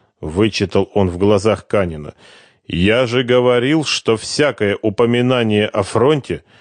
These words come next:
этот на тыловой базе Каспийской флотилии благополучно отсидевшийся адмирал воспринимает как оскорбительный намёк, а потому и реагирует на него со всей мыслимой агрессией».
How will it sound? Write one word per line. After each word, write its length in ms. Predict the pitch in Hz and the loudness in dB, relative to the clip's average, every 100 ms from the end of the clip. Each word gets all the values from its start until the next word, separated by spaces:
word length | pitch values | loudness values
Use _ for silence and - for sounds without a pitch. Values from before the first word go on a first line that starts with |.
| _ - | _ -2
этот 460 | 131 147 90 - | 0 0 -4 -2
на 160 | 95 110 | 0 2
тыловой 500 | 127 120 123 135 127 | 2 2 4 2 2
базе 380 | 101 139 101 95 | 2 0 0 -4
Каспийской 760 | 120 117 - 135 113 - 110 | -2 -4 -2 0 0 0 -2
флотилии 680 | 98 117 117 127 127 104 98 | 2 2 0 0 0 2 0
благополучно 880 | 92 104 107 107 120 131 117 - 110 | 2 0 2 0 0 0 -2 0 -2
отсидевшийся 840 | 104 131 117 120 - 113 98 117 | 0 -2 0 -2 0 -4 -2 0
адмирал 540 | 107 101 113 120 147 - _ - - - _ - | 0 2 2 2 -2 -6 _ -20 -20 -20 _ -8
воспринимает 920 | 104 123 - 123 123 120 120 139 143 | -2 -2 0 0 2 2 2 0 -2
как 220 | - 117 120 | -2 -2 -2
оскорбительный 1040 | 107 - 120 98 104 120 127 123 123 127 | -4 -2 -2 -2 0 0 2 2 2 2
намёк, 480 | 123 139 147 92 - _ _ _ _ | 2 2 0 -2 -6 _ _ _ _
а 120 | - 92 | -4 0
потому 600 | 104 107 107 127 147 - | 0 2 2 2 0 -4
и 120 | - 113 | -2 0
реагирует 760 | 120 127 123 165 127 98 87 | 2 0 0 0 2 2 0
на 100 | 101 | 2
него 280 | 113 117 98 | 2 2 0
со 160 | - 107 | 0 -2
всей 300 | - 120 107 | 0 0 2
мыслимой 680 | 98 113 147 - 110 98 | 2 2 0 -2 0 0
агрессией». 760 | - 107 113 110 90 - 64 50 | 0 -2 0 -2 -2 -10 -16 -20